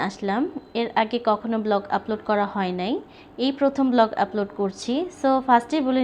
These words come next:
নিচ্ছি, ফার্স্ট ব্লগ মানেই সবার ভুল ত্রুটি থাকে বা থাকতে পারে। So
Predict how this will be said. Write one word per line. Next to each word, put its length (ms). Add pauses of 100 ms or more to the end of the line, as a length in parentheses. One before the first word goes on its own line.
নিচ্ছি, 340 (200)
ফার্স্ট 320
ব্লগ 160 (140)
মানেই 340
সবার 240 (100)
ভুল 220
ত্রুটি 240 (140)
থাকে 320 (140)
বা 80 (180)
থাকতে 280 (100)
পারে। 200 (500)
So 80